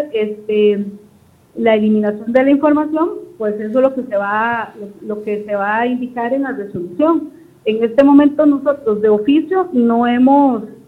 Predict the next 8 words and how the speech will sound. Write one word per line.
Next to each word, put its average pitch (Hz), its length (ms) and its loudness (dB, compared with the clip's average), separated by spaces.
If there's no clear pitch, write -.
eh, 208 540 0
gestionado 226 960 -2
nada 254 760 0
que - 60 -16
tenga 254 360 -6
que 262 80 -4
ver 247 200 -4
con 269 180 -4